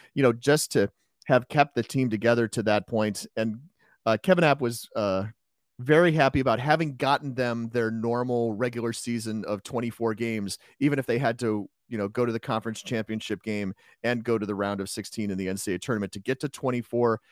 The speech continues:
at the very least, they had all those opportunities for the kids. And it's the, you know, it's those opportunities that were lost, but, you know, being regained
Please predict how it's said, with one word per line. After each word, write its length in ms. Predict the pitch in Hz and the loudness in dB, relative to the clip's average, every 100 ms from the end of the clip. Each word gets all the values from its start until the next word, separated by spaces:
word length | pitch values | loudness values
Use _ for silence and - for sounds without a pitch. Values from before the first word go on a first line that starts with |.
| _ - | _ -8
at 120 | 110 | -6
the 60 | 110 | 0
very 180 | 117 | 0
least, 240 | 110 107 - | 0 -2 -2
they 120 | 98 | -2
had 400 | 90 123 113 107 123 _ _ _ - | -2 -2 -2 -4 -12 _ _ _ 6
all 160 | 160 | 8
those 180 | 156 139 | 8 6
opportunities 720 | 113 101 - 120 104 92 - _ _ _ _ | 2 0 -4 -4 -4 -8 -10 _ _ _ _
for 80 | - | -10
the 100 | 98 | -8
kids. 280 | - 104 117 | -6 -6 -4
And 80 | 127 | -6
it's 100 | 131 | -4
the, 180 | 135 - | -6 -4
you 100 | 139 | -4
know, 160 | 95 95 | -4 -4
it's 160 | 120 - | -8 -4
those 200 | 131 127 | -2 0
opportunities 560 | 127 127 135 117 107 | -2 -2 -6 -4 -4
that 100 | 113 | -4
were 160 | 90 104 | -2 -2
lost, 480 | 113 127 110 107 - | 0 2 0 -2 -4
but, 140 | 101 90 _ _ _ - | -6 -6 _ _ _ -4
you 80 | |
know, 160 | 98 92 110 135 | -2 -2 -6 -10
being 260 | 123 113 95 | -6 -4 -2
regained 720 | 117 113 123 117 110 101 | -4 -2 -2 0 -2 -4